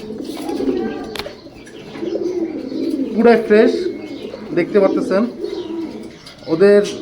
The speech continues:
গেট আপটাও কিন্তু মাশাআল্লাহ, নর মাদি দোনোটাই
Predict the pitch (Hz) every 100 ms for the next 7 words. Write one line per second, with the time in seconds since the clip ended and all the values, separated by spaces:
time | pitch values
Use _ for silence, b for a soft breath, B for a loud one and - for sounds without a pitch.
0 | - - 175 185 175 214 214 202 202 196
1 | 185 - 185 165 170 - - - - -
2 | - - - 160 - - - - - -
3 | - - - - - - 143 180 190 196
4 | 208 180 196 202